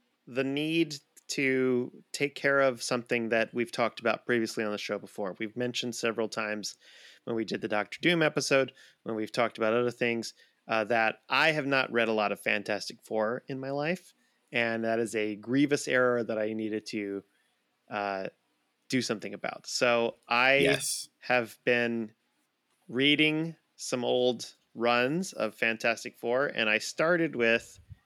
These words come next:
Speaker 1: two of my favorite creators, uh, at Marvel that I wanted to, uh, you know, let them take me on this journey, which is, uh, Mark Waid and Mike Wieringo. I really like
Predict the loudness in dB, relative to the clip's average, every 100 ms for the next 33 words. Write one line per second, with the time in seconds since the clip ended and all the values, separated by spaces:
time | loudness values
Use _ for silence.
0 | _ _ _ _ _ _ _ 0 2 4
1 | 4 4 4 4 0 2 4 4 4 0
2 | -4 -8 -2 0 0 -2 -8 _ -16 -6
3 | -6 -4 0 2 2 0 0 2 0 2
4 | 0 0 -2 -4 -6 -4 -8 -8 -6 -4
5 | -4 -4 -6 -6 -8 -10 -14 -10 -6 -8
6 | -8 -4 -4 -4 -6 -6 -6 -6 -4 -4
7 | -6 -8 -6 -6 -4 -4 -4 -6 -6 -6
8 | -10 -8 -6 -6 -10 _ _ _ _ _
9 | -2 0 0 2 2 4 0 -2 -6 -2
10 | -2 -2 -2 -2 -2 2 2 2 0 0
11 | 0 2 2 4 4 0